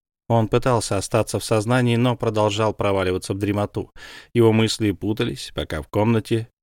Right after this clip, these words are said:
не раздался уверенный мужской голос, который Шет узнал. Сначала ему сделали три подкожные инъекции, две в живот и одну в бедро. Капельницу смогли поставить с четвертой попытки.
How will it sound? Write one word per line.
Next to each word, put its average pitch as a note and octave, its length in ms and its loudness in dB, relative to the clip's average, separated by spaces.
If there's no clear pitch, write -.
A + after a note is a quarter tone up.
не C3 280 4
раздался A#2+ 800 0
уверенный G2+ 420 2
мужской F#2 460 -4
голос, G2 380 -2
который C#3 380 -2
Шет G#2 340 -4
узнал. D2+ 500 -10
Сначала F#3 380 0
ему F3 180 0
сделали D3+ 400 4
три C#3 220 0
подкожные A#2+ 580 0
инъекции, A2+ 480 -2
две G2 220 0
в F#2+ 60 -2
живот G2 360 -2
и G2 40 0
одну G2 460 -2
в G#2 120 -2
бедро. D#2+ 460 -4
Капельницу B2 720 0
смогли A#2 380 0
поставить A2+ 760 0
с - 60 -12
четвертой G#2 580 -2
попытки. - 560 -10